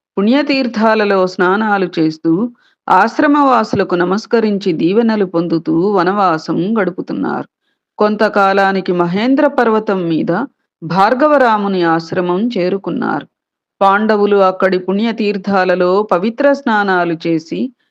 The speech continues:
దేవర్షి పితృతర్పణ విధులు నిర్వహించారు. రోమశ మహర్షి మార్గదర్శకత్వంలో అక్కడి ఆశ్రమాలను, అక్కడి ఋషులను సందర్శించారు,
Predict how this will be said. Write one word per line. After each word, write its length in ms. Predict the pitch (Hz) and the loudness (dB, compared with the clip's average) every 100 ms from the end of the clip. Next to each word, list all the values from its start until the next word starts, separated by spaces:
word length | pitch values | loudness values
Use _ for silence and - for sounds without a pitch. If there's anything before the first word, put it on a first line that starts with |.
| _ - | _ -6
దేవర్షి 640 | 175 214 262 302 277 - 240 | 0 4 4 4 0 -2 -4
పితృతర్పణ 800 | 202 165 262 269 247 240 208 | -4 -2 0 2 0 -2 -2
విధులు 520 | 180 165 185 196 165 190 | -2 -2 -2 -2 0 -2
నిర్వహించారు. 920 | 214 165 202 202 196 165 - - - _ _ _ _ | -2 -2 -4 -4 -6 -4 -4 -4 -8 _ _ _ _
రోమశ 440 | 190 214 277 320 311 | 0 2 2 2 2
మహర్షి 500 | 294 269 240 233 - | 2 2 0 -2 -2
మార్గదర్శకత్వంలో 1600 | 214 180 175 208 247 247 247 220 208 190 185 185 170 185 185 147 151 _ _ - | 0 0 2 2 2 2 -2 -2 -2 -2 -2 -2 0 0 0 0 -4 _ _ -2
అక్కడి 380 | 208 247 233 | 2 2 4
ఆశ్రమాలను, 1000 | 202 175 196 277 285 269 233 214 208 202 196 | 4 2 2 0 2 2 2 0 -2 -2 -2
అక్కడి 320 | 180 180 170 | 0 0 0
ఋషులను 720 | 165 - 240 214 160 156 196 | -2 -2 -2 0 0 -2 -2
సందర్శించారు, 960 | 220 151 208 170 - 220 170 165 147 | -4 -2 0 -2 -2 -4 -2 -4 -4